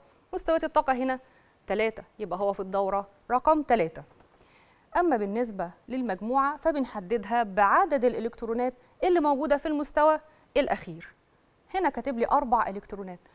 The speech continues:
يحتوي على أربع إلكترونات، ده معناه إن هو موجود في الدورة فور اي.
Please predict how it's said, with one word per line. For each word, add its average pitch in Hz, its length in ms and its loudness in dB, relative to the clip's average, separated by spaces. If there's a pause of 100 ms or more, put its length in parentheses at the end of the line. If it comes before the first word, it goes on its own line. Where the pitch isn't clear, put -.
(280)
يحتوي 233 320 0
على 190 140 4
أربع 220 300 2
إلكترونات، 254 640 -4
ده 254 160 2
معناه 214 380 -2
إن 208 220 -10
هو 214 180 -4
موجود 190 340 -8
في - 60 -20
الدورة 185 440 -8 (260)
فور 240 540 2 (100)
اي. 170 180 -6